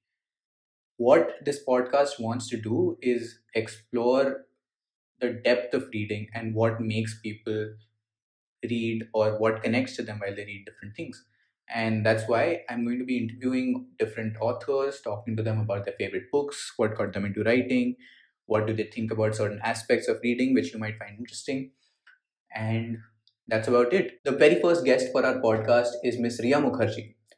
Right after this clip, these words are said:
She's the author of The Body Myth, which was published by Unnamed Press last year. And she's also written a collection of short stories titled Transit for Beginners, which was published by Kitab in twenty sixteen.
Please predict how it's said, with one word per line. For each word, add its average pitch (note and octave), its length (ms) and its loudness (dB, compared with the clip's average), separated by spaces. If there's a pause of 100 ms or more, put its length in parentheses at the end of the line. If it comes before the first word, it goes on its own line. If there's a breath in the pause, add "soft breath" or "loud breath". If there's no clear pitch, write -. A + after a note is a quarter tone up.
(260 soft breath)
She's B2+ 480 2
the B2 100 4
author A2+ 300 2
of A#2 160 2
The A2 80 -2
Body G#2 280 4
Myth, - 300 -2
which A2 120 -4
was A2 100 -4
published A2+ 360 0
by A2 240 2
Unnamed A2+ 360 0
Press G2+ 260 2
last G2+ 320 0
year. G2 120 2 (460 loud breath)
And A#2+ 160 -2
she's C3 120 0
also C#3+ 240 4
written C#3+ 240 2
a C#3 120 -6
collection A#2+ 380 0
of A#2+ 80 -2
short A2 260 -2
stories A2+ 320 -2
titled G#2+ 380 -4
Transit A2 400 -2
for A2+ 100 -4
Beginners, G#2+ 480 -6 (420 soft breath)
which A2+ 120 -6
was A#2+ 80 -2
published A2+ 380 0
by A#2 100 6
Kitab A#2+ 480 0
in A#2+ 80 -2
twenty A2 220 0
sixteen. A2 480 -6